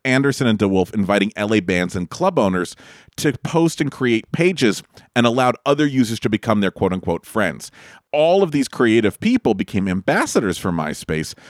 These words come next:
by using MySpace as their de facto promotion platform. So in a way, they're actually becoming the first influencers now that you, the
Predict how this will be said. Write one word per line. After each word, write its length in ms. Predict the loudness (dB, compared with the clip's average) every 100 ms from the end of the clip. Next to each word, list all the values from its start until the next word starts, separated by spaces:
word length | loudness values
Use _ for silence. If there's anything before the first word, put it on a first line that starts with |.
| -20 _
by 140 | 2
using 680 | 2 0 2 2 2 0 0
MySpace 680 | 0 2 2 2 2 0 0 -2
as 200 | -2 2
their 200 | 2 2
de 180 | 2
facto 540 | 0 0 -2 0 0 0
promotion 640 | 0 0 2 2 -2 -6
platform. 640 | -8 -8 -8 -8 -8 -8 -14 -20 -20
So 140 | -2 2
in 120 | 2
a 60 |
way, 200 | 4 2
they're 120 | 2 0
actually 320 | -2 -2 -2
becoming 540 | -2 -2 0 0 -2
the 100 | -4
first 480 | -4 0 0 -2 -8 -20 _
influencers 1000 | 0 0 2 0 2 0 -4 -8 -8 -10 -14 _ _
now 260 | 0 2 2
that 180 | 0 -2
you, 320 | 0 2 2
the 160 | 0